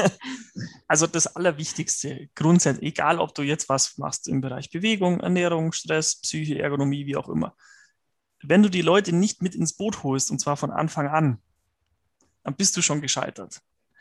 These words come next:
Also wenn ich jetzt da als achtundzwanzigjähriger hingehe und einer Führungskraft sage, die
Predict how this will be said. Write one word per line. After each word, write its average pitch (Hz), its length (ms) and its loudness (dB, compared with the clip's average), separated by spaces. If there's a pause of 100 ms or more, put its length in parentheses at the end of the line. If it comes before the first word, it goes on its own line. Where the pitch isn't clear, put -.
(420)
Also 160 200 6
wenn 170 120 6
ich 220 160 4
jetzt 220 180 4
da 180 100 6
als 175 140 2
achtundzwanzigjähriger 175 960 0
hingehe 151 420 0
und 165 120 0
einer 147 200 -2
Führungskraft 175 680 0
sage, 151 480 0 (100)
die 151 180 -10